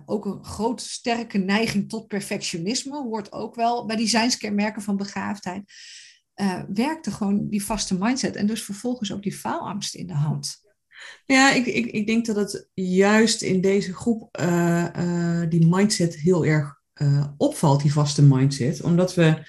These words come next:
Speaker 2: zulke hoge verwachtingen van deze kinderen hebben. We zien dat ze een groot ontwikkelingspotentieel hebben. Kinderen van nul tot negenennegentig, om het maar nog even te benadrukken. Eh, we hebben hoge verwachtingen, ze hebben een hoog, eh, ehm,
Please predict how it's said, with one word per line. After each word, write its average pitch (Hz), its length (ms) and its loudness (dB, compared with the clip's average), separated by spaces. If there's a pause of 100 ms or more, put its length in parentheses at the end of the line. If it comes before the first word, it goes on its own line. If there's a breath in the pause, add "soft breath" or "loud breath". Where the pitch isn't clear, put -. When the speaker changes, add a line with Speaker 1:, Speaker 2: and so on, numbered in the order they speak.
(400 loud breath)
Speaker 2:
zulke 269 340 2
hoge 196 420 6
verwachtingen 185 580 2
van 160 120 2
deze 151 280 4
kinderen 147 360 4
hebben. 208 320 4
We 165 60 2
zien 165 180 2
dat 151 120 2
ze - 120 -2
een 147 80 -2
groot 143 320 2
ontwikkelingspotentieel 196 1080 2
hebben. 190 300 2
Kinderen 123 340 2
van 135 100 4
nul 123 140 2
tot - 140 -6
negenennegentig, 170 720 4
om 196 100 0
het 190 100 -2
maar 175 140 0
nog 170 180 2
even 165 240 0
te - 80 -2
benadrukken. 156 680 4 (600 loud breath)
Eh, 175 420 2
we 180 120 2
hebben 190 340 4
hoge 196 260 6
verwachtingen, 254 440 2
ze 202 80 0
hebben 151 180 2
een 156 60 4
hoog, 233 300 2
eh, 170 340 2
ehm, 151 400 2